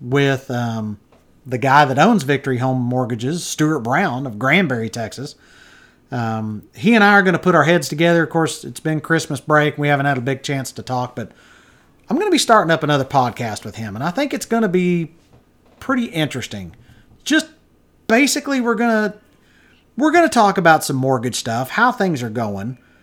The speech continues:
but we're also gonna be talking with other people just that we know,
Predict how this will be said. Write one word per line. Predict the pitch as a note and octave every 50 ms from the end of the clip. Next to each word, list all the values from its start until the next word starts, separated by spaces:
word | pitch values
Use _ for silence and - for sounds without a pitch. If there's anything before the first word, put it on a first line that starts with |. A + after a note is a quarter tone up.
| _ _ _ _ _ _ -
but | E3 A3 A3+ G#3 G3 - - _ _ _ _ _ -
we're | E3+ E3 G3+ B3+
also | D4 E4 D#4+ - D4+
gonna | C4 B3 G#3
be | F3+ D#3
talking | - E3 D#3+ D#3+ - D#3+
with | D3 B2+
other | D3 D3+ E3+ F#3
people | - E3+ F#3 F3+ F3+ F3 E3
just | C#3+ D#3 D3+ D3+ - -
that | C#3 C#3
we | C3 C#3 D3+ D3 C3+
know, | B2 B2 C3 D#3 A#3 C#4+ A3 B2+ A2 A2 A#2+ B2+